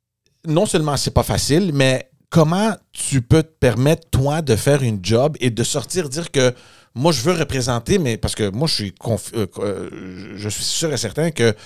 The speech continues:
tout le monde qui se présente à l'Assemblée nationale ont, euh, les inté-, les, les, veulent représenter le mieux possible les intérêts de leur, euh, de leur électorat. Comment que lui va le f-, il va faire ça quand il sait que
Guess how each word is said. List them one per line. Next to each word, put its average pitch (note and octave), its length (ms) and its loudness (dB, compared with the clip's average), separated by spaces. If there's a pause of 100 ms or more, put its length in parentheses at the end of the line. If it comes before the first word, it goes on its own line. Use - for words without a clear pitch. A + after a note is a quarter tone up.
(160)
tout D3 100 2
le C3+ 60 2
monde D#3+ 220 0
qui - 80 -8
se - 40 -14
présente A2+ 360 -6
à - 20 -8
l'Assemblée G#2+ 280 -4
nationale A#2 420 0 (120)
ont, C3 280 4 (500)
euh, G2+ 380 0
les A2 260 -2
inté-, G#2 320 -4
les, G2+ 180 -6
les, F#2+ 400 -10 (920)
veulent B2+ 240 2
représenter A#2+ 840 -2 (300)
le A2 240 2
mieux A#2 160 2
possible C3 420 0
les G#2 100 -2
intérêts G#2 320 -4
de G#2 100 -6
leur, F2+ 280 -8
euh, E2 140 -10 (140)
de G#2+ 80 -6
leur F#2+ 180 -6
électorat. G#2 540 2 (320)
Comment E3+ 320 4
que - 140 0
lui C#3+ 140 4
va C3+ 140 2
le G#2+ 60 0
f-, - 220 -12
il A2 200 -6
va G#2+ 120 -2
faire A#2 200 0
ça F3 180 2
quand E3 160 0
il D3 100 0
sait A3 240 -2
que F3 280 4